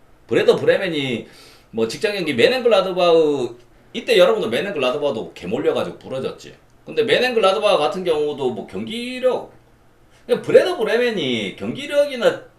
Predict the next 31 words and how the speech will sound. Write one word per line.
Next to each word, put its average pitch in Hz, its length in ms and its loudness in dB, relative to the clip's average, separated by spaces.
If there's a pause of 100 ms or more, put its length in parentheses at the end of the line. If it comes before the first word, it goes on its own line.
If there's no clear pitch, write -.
(400)
오늘 202 400 -4
이 196 60 -8
경기 226 220 -6
역배를 294 360 -2
받을 202 200 -2
만한 127 220 -4
경기는 87 320 -10
아니거든. - 640 -14 (320)
어, - 140 -16
샬케 233 320 -4
꼬라지 247 400 -6
대비로는 156 720 -8 (380)
뭐 110 120 -10
유리한 175 300 -4
것만, 170 280 -6
이건 269 460 0
제가 107 180 -4
길게 160 280 -6
설명을 185 340 -6
안 - 160 -16
할게요. - 400 -10
오늘 135 460 -6 (400)
그나마 202 480 0
징계로 220 360 2
결장자까지 139 920 -2
뭐 101 200 -8
브레멘이 139 380 -4
있기 175 340 -12
때문에 110 340 -4
전력적으로는 127 800 -6
좀 98 300 -8